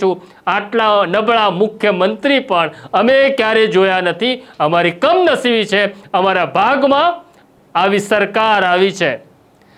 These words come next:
આટલા લોકો મરી જાય છે અને સરકાર એવું કહે છે, "હા, એસ આઈ ટી બનાવીએ છીએ, કોઈને છોડીશું નહીં." આવું તો ભાઈ અમે તમને હરણીકાંડમાં પણ સાંભળી ચૂક્યા હતા, આવું અમે તમને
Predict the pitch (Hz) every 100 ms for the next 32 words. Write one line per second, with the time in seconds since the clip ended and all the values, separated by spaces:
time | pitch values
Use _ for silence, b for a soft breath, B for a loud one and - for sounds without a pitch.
0 | B B B 233 269 262 254 240 240 214
1 | 214 202 214 254 262 233 262 269 240 220
2 | 208 208 190 180 180 240 240 226 185 220
3 | 320 330 320 277 240 220 180 180 185 226
4 | 214 247 277 B B 254 330 370 339 247
5 | 208 196 175 175 156 127 B B 180 214
6 | 233 220 170 190 240 233 208 220 214 214
7 | 214 - B - 247 294 294 269 262 262
8 | 254 254 240 208 208 208 220 220 202 202
9 | 185 196 208 180 196 196 180 180 175 226
10 | 226 185